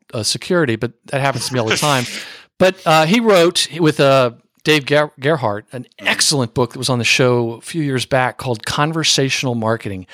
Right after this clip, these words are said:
Speaker 1: How the World's Fastest Growing Companies Use Chatbots to Generate Leads twenty-four seven, three sixty-five, and How You Can Too.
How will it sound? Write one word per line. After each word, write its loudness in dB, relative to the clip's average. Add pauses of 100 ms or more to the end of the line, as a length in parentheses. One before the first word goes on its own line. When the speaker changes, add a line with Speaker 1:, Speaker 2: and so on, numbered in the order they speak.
(200)
Speaker 1:
How 0
the 0
World's 2
Fastest 0
Growing 0
Companies -4
Use -2
Chatbots 0
to -12
Generate 0
Leads -4 (560)
twenty-four 2
seven, 0
three -2
sixty-five, -2
and -8
How -2
You -2
Can -4
Too. -2